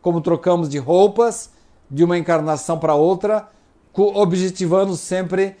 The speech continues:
a nossa melhoria, a nossa evolução espiritual.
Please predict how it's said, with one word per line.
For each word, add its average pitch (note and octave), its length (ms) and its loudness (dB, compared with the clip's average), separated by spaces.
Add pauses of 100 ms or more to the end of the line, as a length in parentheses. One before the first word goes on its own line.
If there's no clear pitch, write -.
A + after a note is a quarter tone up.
(160)
a D3 80 -2
nossa D#3+ 340 0
melhoria, F#3 1000 4 (240)
a C#3+ 100 0
nossa F3+ 400 2
evolução D#3 520 -2
espiritual. C3 680 -6